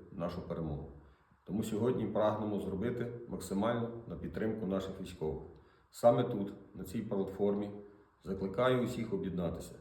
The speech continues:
щоб зібрати та передати на передову тисячу F P V-дронів,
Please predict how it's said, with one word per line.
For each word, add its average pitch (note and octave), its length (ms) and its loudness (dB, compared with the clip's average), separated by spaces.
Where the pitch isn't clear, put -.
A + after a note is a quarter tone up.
щоб - 240 -10
зібрати G2+ 400 2
та D#2 120 -2
передати F#2+ 580 2
на E2+ 100 -2
передову F2 680 -4
тисячу A2+ 380 -2
F - 60 -4
P - 260 -8
V-дронів, C#2+ 440 -6